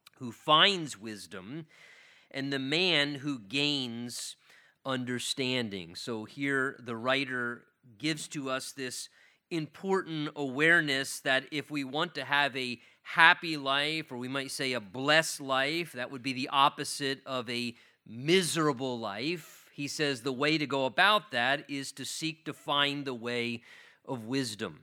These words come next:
and that is in contrast to living the natural human way, which is the way of just foolishness, the way of the world,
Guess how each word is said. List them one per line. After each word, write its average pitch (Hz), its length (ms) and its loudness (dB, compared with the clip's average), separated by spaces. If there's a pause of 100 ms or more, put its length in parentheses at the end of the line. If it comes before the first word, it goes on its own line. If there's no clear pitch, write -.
and 104 160 -12
that 113 100 -6
is 117 160 -6
in 117 140 -10
contrast 131 800 0
to 113 260 -8 (320)
living 147 480 0
the 143 140 0
natural 151 640 6
human 135 460 -4
way, 117 280 -2
which 131 300 -8
is 135 220 -8
the 135 100 -6
way 113 320 -4
of 107 160 -8
just 117 480 -8
foolishness, 113 960 -10
the 101 180 -10
way 117 280 -6
of 120 100 -4
the 131 100 -4
world, 120 720 -4